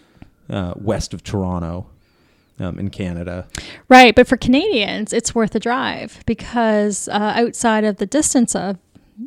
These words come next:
Speaker 2: to the destination, the affordability, if you're backcountry camping, is inexpensive.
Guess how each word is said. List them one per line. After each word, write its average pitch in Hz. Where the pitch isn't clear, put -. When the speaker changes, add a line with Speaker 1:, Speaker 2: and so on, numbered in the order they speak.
Speaker 2:
to 233
the 208
destination, 202
the 214
affordability, 214
if -
you're 208
backcountry 202
camping, 185
is -
inexpensive. 208